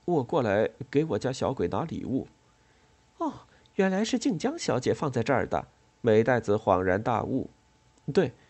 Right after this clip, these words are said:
因为我白天常常不能过来。”“我去帮你叫静江小姐过来。”美代子自告奋勇，上条却示意他不必，缓缓给自己点上一根烟，问道：“听说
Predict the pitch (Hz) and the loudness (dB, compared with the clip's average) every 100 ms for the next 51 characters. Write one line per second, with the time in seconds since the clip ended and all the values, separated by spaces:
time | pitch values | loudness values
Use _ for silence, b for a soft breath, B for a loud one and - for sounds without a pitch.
0 | b 127 160 143 113 - 117 117 120 - | b -2 2 2 2 2 2 2 -2 2
1 | 101 117 - - 110 107 85 - 127 73 | 2 0 -4 -4 -4 -2 -4 -2 -2 -2
2 | 113 151 127 - _ _ _ b b b | -2 -2 -2 -12 _ _ _ b b b
3 | b _ 285 - 277 254 233 170 214 196 | b _ -2 0 -2 -2 0 0 0 0
4 | 208 185 233 - 180 - - 254 65 65 | -2 -2 -2 -2 -2 0 0 -2 -4 -8
5 | b b b b 131 131 127 127 110 107 | b b b b 4 4 4 0 0 0
6 | 123 110 104 - 139 95 62 - _ b | 0 2 0 0 -2 -2 -4 -6 _ b
7 | b b - 226 185 143 139 131 165 - | b b -2 -2 -2 -2 -4 -2 -2 0
8 | 131 113 107 - 113 82 110 147 - - | 0 0 0 -2 -2 -4 -2 -2 -4 -12
9 | b b - 110 113 117 95 107 101 95 | b b 0 2 2 2 2 2 2 2
10 | 120 98 90 98 69 65 101 69 110 98 | -2 -2 -2 0 -2 -2 -4 -2 -2 0
11 | 117 135 156 _ - 117 90 90 76 55 | -2 -4 -8 _ 0 0 0 0 -2 -2
12 | _ _ _ _ b b b b _ - | _ _ _ _ b b b b _ -10
13 | - 196 175 208 220 | -4 -4 2 6 6